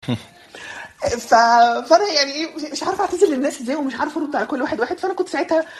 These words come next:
في، في، في المستشفى قاعده مستنيه، آه، الولاده، آه، و-، و-، ومكسله ارد على كل الناس. فقمت مطلعه الموبايل وكتبت بوست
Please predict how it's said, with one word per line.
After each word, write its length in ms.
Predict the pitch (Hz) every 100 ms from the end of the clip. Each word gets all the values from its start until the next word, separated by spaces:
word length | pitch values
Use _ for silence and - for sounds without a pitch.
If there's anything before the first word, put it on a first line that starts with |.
| - -
في، 300 | - 220 214
في، 440 | 233 214 202 202 202 -
في 80 | -
المستشفى 520 | 220 220 - 269 -
قاعده 180 | - -
مستنيه، 520 | 233 - 208 220 226 202
آه، 460 | - 190 175 -
الولاده، 500 | 185 185 208 247 359 - _ - - - - - - - _ -
آه، 340 | 214 214 214 285 -
و-، 40 | 208
و-، 560 | 208 214 226 202 202
ومكسله 560 | 208 220 240 269 294 294
ارد 200 | 269 240
على 120 | 208
كل 220 | - 311
الناس. 300 | 254 262 -
فقمت 300 | - 427 392
مطلعه 380 | 370 - 277 294
الموبايل 300 | 339 247 302
وكتبت 420 | 381 302 277 277
بوست 400 | 208 254 - -